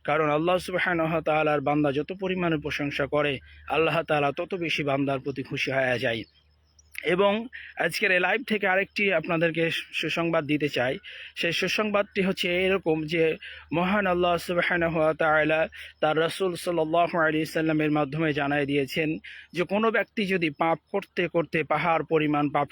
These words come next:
করে ফেলে এবং কি পৃথিবী পরিমাণও পাপ করে ফেলে, তারপরও সে যেন হতাশ না হয়ে যায়।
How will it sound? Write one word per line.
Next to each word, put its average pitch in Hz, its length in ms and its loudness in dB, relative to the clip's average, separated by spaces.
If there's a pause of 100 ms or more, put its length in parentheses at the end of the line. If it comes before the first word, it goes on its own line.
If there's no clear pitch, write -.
করে 143 140 0
ফেলে 143 380 0 (380)
এবং 190 220 0
কি 190 100 -4
পৃথিবী 208 400 0
পরিমাণও 202 480 0
পাপ 170 200 0 (100)
করে 160 160 0
ফেলে, 147 260 0
তারপরও 165 480 2
সে 156 200 0
যেন 139 160 0
হতাশ 135 460 -2
না 131 120 -2
হয়ে 127 240 -4
যায়। 120 260 0